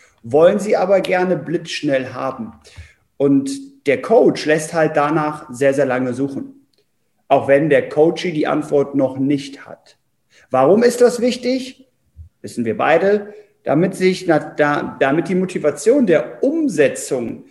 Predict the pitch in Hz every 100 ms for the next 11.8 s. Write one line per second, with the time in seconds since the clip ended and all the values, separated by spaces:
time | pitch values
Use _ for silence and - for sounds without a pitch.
0 | _ - 147 190 170 - 233 269 277 -
1 | 196 220 190 123 107 - - 127 127 202
2 | 220 185 170 165 147 151 180 170 160 139
3 | 131 127 151 185 185 165 160 139 147 151
4 | - - - - - 120 - 127 123 -
5 | - 170 247 170 185 175 175 - - -
6 | - - 175 - 240 254 196 190 220 247
7 | 214 180 208 135 - 208 226 220 247 254
8 | - - _ _ - _ _ - 160 185
9 | 170 208 220 220 165 175 165 147 147 208
10 | 214 196 190 190 175 185 185 - 143 156
11 | 165 - 175 175 139 - 107 107